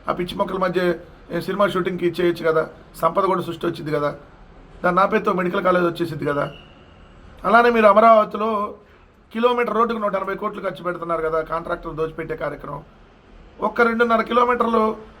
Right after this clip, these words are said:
రోడ్డు వేసేటటువంటి కాంట్రాక్టర్కి, ఆ కాంట్రాక్టర్కి దోచిపెట్టేటటువంటి డబ్బులతో మెడికల్ కాలేజ్ కట్టేయచ్చు కదా. అలానే అమరావతిలో కన్సల్టెంట్ల పేరుతో ఏదైతే కోట్లాది రూపాయలు తగలేస్తున్నారు కదా, ఒక్క సంవత్సరం ఆ కన్సల్టెంట్లకు ఇచ్చే డబ్బులు ఆపేస్తే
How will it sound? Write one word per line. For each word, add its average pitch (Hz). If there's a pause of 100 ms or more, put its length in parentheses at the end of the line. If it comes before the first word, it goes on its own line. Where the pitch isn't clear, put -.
(100)
రోడ్డు 208
వేసేటటువంటి 214
కాంట్రాక్టర్కి, 202 (540)
ఆ 170
కాంట్రాక్టర్కి 214
దోచిపెట్టేటటువంటి 196
డబ్బులతో 185
మెడికల్ 180
కాలేజ్ 180
కట్టేయచ్చు 170
కదా. 156 (1080)
అలానే 240
అమరావతిలో 240
కన్సల్టెంట్ల 226
పేరుతో 214 (440)
ఏదైతే 226
కోట్లాది 220
రూపాయలు 214
తగలేస్తున్నారు 196
కదా, 185
ఒక్క -
సంవత్సరం 196
ఆ 202
కన్సల్టెంట్లకు 185
ఇచ్చే 180
డబ్బులు 175
ఆపేస్తే 175